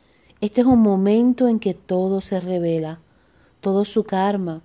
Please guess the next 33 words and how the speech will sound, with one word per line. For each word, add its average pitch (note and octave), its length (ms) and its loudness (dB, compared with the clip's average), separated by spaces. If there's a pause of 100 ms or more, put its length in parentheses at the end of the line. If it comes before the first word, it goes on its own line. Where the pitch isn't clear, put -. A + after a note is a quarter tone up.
(360)
su - 240 -4
dolor F#3 340 2
no G3+ 200 0
resuelto, G3+ 840 -2 (560)
las A3+ 160 2
heridas A#3+ 340 4
profundas D4 680 2
del B3 200 4
alma C#4+ 340 2
que A3+ 100 0
ha G#3+ 60 4
llevado A3+ 460 4
durante G#3 520 0
eones, F#3 560 -4 (640)
todo G#3+ 480 6
lo A3 140 4
que G#3 160 0
ha G3+ 80 0
negado G#3 480 2
y C4+ 60 0
reprimido, F#3 800 -2 (600)
está F#3 300 -4
siendo E3+ 340 -4
expuesto. E3 720 -8 (580)
Es A#3 100 2
un D#4 160 6
gran D4 240 4
avance C#4 600 4
y G3 80 4
un G3 100 2
momento G#3+ 440 2
de G3 140 2
ruptura. F3 680 -4